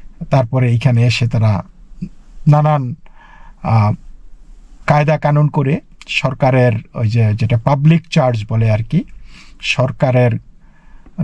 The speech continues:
গলগ্রহ হয়ে দাঁড়ায় আর কি। তো তার পরিপ্রেক্ষিতেই এই কথাগুলি বলা। তো এখন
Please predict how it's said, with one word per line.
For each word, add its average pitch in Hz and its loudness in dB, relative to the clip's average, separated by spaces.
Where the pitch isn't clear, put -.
গলগ্রহ 131 0
হয়ে 101 -2
দাঁড়ায় 107 2
আর 98 -2
কি। 220 -4
তো 120 4
তার 131 0
পরিপ্রেক্ষিতেই 156 -2
এই 123 -2
কথাগুলি 104 0
বলা। 123 0
তো 139 2
এখন 123 0